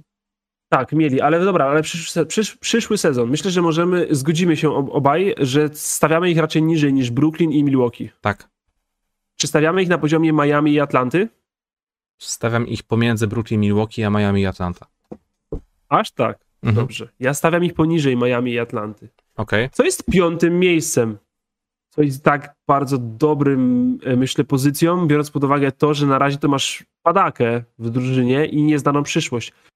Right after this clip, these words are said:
Speaker 1: I tak naprawdę życzę, żeby ten trade się wydarzył jak najszybciej, ale wcale nie jestem przekonany, że on się wydarzy,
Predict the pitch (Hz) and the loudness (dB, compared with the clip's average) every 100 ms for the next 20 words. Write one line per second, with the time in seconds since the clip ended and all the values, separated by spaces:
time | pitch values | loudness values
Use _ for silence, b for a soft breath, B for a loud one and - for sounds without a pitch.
0 | - 143 214 240 214 202 185 135 131 143 | -12 -2 0 2 0 2 0 2 0 0
1 | 160 _ _ _ _ _ _ _ _ _ | -4 _ _ _ _ _ _ _ _ _
2 | _ _ _ _ _ _ _ _ _ _ | _ _ _ _ _ _ _ _ _ _
3 | _ 147 185 202 165 160 156 165 165 175 | _ -2 0 2 2 2 2 2 2 0
4 | 175 151 156 151 151 143 151 - 220 - | 0 2 2 2 0 0 -4 0 -2 0
5 | 156 151 - 285 233 202 - 165 160 160 | 0 0 0 0 2 0 0 -2 0 0
6 | 156 151 143 135 135 127 139 131 127 127 | 0 2 0 0 0 2 2 2 0 0